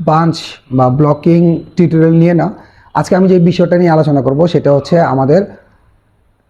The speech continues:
টুর্নামেন্ট নিয়ে। সাতই জুন বিশ চব্বিশ শেখ কামাল স্মৃতি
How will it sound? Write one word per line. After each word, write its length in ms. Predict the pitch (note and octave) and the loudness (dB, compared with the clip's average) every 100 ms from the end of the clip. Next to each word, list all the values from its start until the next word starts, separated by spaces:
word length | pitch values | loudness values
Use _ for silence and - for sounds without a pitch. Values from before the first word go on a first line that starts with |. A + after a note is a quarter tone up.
| _ | _
টুর্নামেন্ট 440 | A3 G#3+ F3 C#3+ | 0 2 0 -2
নিয়ে। 420 | C3+ C3+ D#3 C4 D#4 - _ _ _ _ _ _ _ | 0 0 0 -2 -6 -18 _ _ _ _ _ _ _
সাতই 380 | - F#3+ F#3+ G#3 | -4 -2 2 2
জুন 480 | D#3+ F#3 G3+ G#3 G3+ F3+ - _ D#3 | 2 2 2 0 0 -6 -20 _ -2
বিশ 240 | F#3+ F#3 | 0 0
চব্বিশ 560 | G3 D3 A#2+ G3+ A3 - - _ - _ _ _ _ _ _ _ _ _ | 0 0 2 0 0 -8 -20 _ -20 _ _ _ _ _ _ _ _ _
শেখ 240 | - G#3 G3+ | -4 -2 0
কামাল 200 | G3 G3+ | 0 0
স্মৃতি 560 | F#3+ F3+ F#3+ G3 G#3 | 0 0 2 2 2